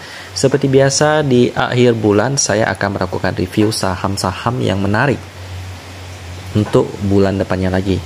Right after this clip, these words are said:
Dan sekarang kita udah mus-, masuk ke bulan yang ketiga di tahun dua ribu dua tiga. Langsung aja kita mulai. Kalau teman-teman sudah biasanya lihat tentang konten ini, pasti tahu kriteria apa saja yang saya pakai ya.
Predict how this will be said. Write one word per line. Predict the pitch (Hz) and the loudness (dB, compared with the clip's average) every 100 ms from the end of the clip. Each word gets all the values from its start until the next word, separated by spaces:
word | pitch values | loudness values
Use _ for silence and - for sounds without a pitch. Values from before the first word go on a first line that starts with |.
| - | -2
Dan | 95 | -2
sekarang | 92 - 98 | -2 -4 -6
kita | 92 95 | -2 0
udah | 98 98 | 2 2
mus-, | 98 - - | 0 -2 -2
masuk | 98 95 - - | -2 0 0 0
ke | 101 | -2
bulan | 110 101 95 98 | 2 2 2 0
yang | 92 92 | 0 0
ketiga | 98 - 104 123 | -4 -4 -2 0
di | 120 104 | 0 0
tahun | 98 | 2
dua | 101 | 2
ribu | 98 98 | 2 2
dua | 98 | 2
tiga. | - 120 139 185 - - - - - - | -2 0 0 0 -6 -12 -12 -12 -12 -6
Langsung | 95 98 101 | -4 -2 -2
aja | 101 | 0
kita | 104 | 0
mulai. | 101 98 131 160 | 2 2 0 0
Kalau | 117 110 | 0 0
teman-teman | 110 107 110 123 | 0 0 0 0
sudah | 131 117 104 101 | 0 0 2 0
biasanya | 101 101 101 101 98 | 2 0 2 0 0
lihat | 90 - 131 | -2 -2 -4
tentang | - 98 98 92 98 104 - - - - | -4 -2 -2 -2 -4 -8 -14 -14 -14 -4
konten | 101 98 101 | -2 -2 -2
ini, | 104 110 139 147 - - | 0 2 2 0 -8 -8
pasti | - 123 143 | -4 -2 0
tahu | 135 95 92 - - - - 110 | 2 0 -2 -12 -14 -12 -4 0
kriteria | 110 107 110 123 - - | 2 2 2 0 -2 -2
apa | 113 - | -2 -2
saja | 107 107 95 113 | -2 0 0 2
yang | 107 | 2
saya | 98 101 - | 0 -2 0
pakai | 95 95 95 - | -4 -4 -4 0
ya. | 101 | 0